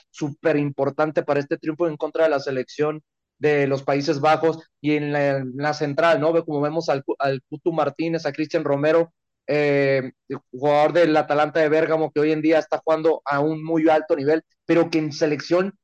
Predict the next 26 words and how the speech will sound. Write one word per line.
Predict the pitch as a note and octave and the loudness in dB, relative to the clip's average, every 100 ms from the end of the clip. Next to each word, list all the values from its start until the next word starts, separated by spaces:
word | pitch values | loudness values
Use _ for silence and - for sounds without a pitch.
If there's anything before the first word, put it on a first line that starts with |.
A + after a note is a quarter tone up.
| _ - | _ 0
lo | D#3 D#3 | 2 4
veo | F3 G3 | 4 4
demasiado | G#3+ E3+ E3+ F3 F#3+ F#3 | 2 0 2 2 2 -2
titubeante, | F3+ C#3+ D3+ C#3+ D#3+ E3+ E3 B2+ | -8 -4 -2 2 2 2 -4 -4
¿no? | C3+ F3+ | -2 0
Y | E3 | 2
luego | C#3+ F3 | 2 2
teniendo | E3 D3+ D#3 F3 | 0 -4 0 0
de | D#3+ | 0
compañero | C#3+ C#3 C#3 D3+ F3 F3 _ _ | -4 -6 -4 2 2 0 _ _
a | D3 | 0
Otamendi, | C#3+ C#3+ C3+ C#3+ E3+ E3+ | 2 0 0 0 0 0
este | E3+ | -2
futbolista | D#3 D3 C3+ C#3+ D#3+ | -4 -4 -2 -2 -2
que | E3+ | -2
en | D#3 | -2
el | C#3 | -2
Benfica, | B2+ D3+ D3+ E3+ | -4 -4 -4 0
fuera | D#3+ E3+ | 0 2
de | E3 | 0
que | C#3 - - | -2 -10 -16
está | B2+ C#3+ | -8 -4
teniendo | E3 D#3+ D#3 | -4 -2 -2
muy | C#3+ D#3 | -2 0
buena | D#3+ E3 | 0 -2
temporada, | E3 D3 C3+ C#3 D#3+ | -4 -2 0 2 2